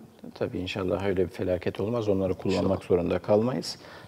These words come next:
Speaker 1: Tabii bir gün olabileceğini de her şeyin düşünmek gerekiyor. Ee,
Speaker 2: Tedbir almamız lazım.
Speaker 1: yüzlerce yıl sonra böyle büyük bir deprem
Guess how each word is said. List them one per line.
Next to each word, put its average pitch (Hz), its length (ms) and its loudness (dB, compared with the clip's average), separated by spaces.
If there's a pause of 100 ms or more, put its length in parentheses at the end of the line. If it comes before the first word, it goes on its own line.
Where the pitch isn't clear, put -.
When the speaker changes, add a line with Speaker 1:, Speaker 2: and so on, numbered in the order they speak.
Speaker 1:
Tabii 117 440 6
bir 107 160 8
gün 104 160 6
olabileceğini 98 680 10
de 98 80 6
her 98 160 4
şeyin 95 320 2
düşünmek 95 440 -2
gerekiyor. 104 520 4 (580)
Ee, - 60 -4
Speaker 2:
Tedbir 117 340 6
almamız 123 440 8
lazım. 113 260 6 (460)
Speaker 1:
yüzlerce 92 560 6
yıl 90 140 4
sonra 98 440 2
böyle 90 280 8
büyük 90 240 4
bir 90 200 0
deprem 92 420 4